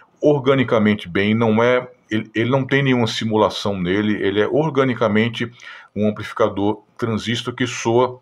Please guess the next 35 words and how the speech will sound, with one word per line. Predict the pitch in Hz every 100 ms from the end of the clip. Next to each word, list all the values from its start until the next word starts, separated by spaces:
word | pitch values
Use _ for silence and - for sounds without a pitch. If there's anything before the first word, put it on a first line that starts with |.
| _
bem. | - 95 90 82
Então | - 156
você | 170 -
consegue | 175 160 156 151
ter, | 147 127 127 127 - - - -
apesar | - 120 98 107 135
de | 135
ser | 127
um |
amplificador | 113 - 110 101
de | 92
estudos, | 90 - 131 139 123 85
você | 104 - 131
não | 135 135
tá | 123
partindo | - 120 - 123 120
pra | 127
uma |
simulação. | 120 - 135 143 143 - 95 - - - - -
Você | - -
continua | 104 110 107 110 123 147 -
tendo | 123 123 135 160 - _ _ _
um | 117 120
resultado | 117 117 123 123 113 120
de | 117
um |
amplificador | 120 120 - 98 101
real, | 101 147 139 185 - - - - - -
né, | 98 143
que | 131
você | 113 117
tá | 120 123
usando | 131 113 127 143
ali | 113 117 131 - _ - _ _
pra | - 120 120